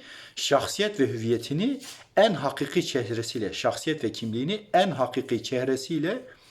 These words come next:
aksettirecek, yansıtacak olan en berrak ayna budur.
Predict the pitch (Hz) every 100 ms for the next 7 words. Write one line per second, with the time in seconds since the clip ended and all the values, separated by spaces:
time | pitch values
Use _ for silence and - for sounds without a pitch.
0 | - - - - - 180 180 143 - 117
1 | 110 110 120 131 - 143 139 160 - 123
2 | 156 247 269 - - - - - 190 196
3 | 147 139 139 165 - 131 139 214 151 123
4 | 123